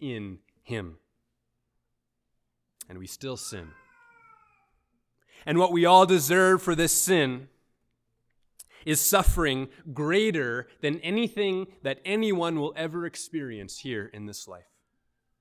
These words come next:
So as we grapple with the problem of evil in the world, as we struggle through our own sufferings and trials,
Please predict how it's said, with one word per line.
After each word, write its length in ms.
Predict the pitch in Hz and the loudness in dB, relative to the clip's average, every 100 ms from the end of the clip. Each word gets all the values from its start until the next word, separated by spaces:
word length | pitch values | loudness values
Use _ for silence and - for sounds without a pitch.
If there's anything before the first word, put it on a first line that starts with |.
| _ _ _ _ _ _ _ _ _ _ _ _ _ _ _ _ _ _ _ _ _ _ | _ _ _ _ _ _ _ _ _ _ _ _ _ _ _ _ _ _ _ _ _ _
So 120 | - | -2
as 160 | 147 151 | 0 0
we 100 | 156 | -2
grapple 520 | - 165 147 156 147 | -4 -6 -4 -4 -4
with 100 | 135 | -4
the 60 | - | -8
problem 460 | - 131 131 123 | -8 -8 -6 -6
of 100 | 120 | -8
evil 540 | 113 123 117 110 95 - _ _ | -8 -10 -8 -10 -10 -16 _ _
in 120 | 117 | -12
the 80 | 117 | -12
world, 460 | 98 101 101 95 _ _ _ _ _ _ _ _ _ _ _ | -10 -10 -10 -14 _ _ _ _ _ _ _ _ _ _ _
as 160 | 127 135 | -6 -4
we 100 | 147 | -4
struggle 540 | - - 160 147 131 | -6 -4 -4 -2 -6
through 200 | 127 139 | -8 -6
our 120 | 135 | -4
own 240 | 135 143 135 | -4 -4 -6
sufferings 580 | - 139 - 135 117 117 | -6 -12 -12 -12 -10 -10
and 120 | 113 | -12
trials, 440 | 110 101 98 98 | -10 -10 -12 -16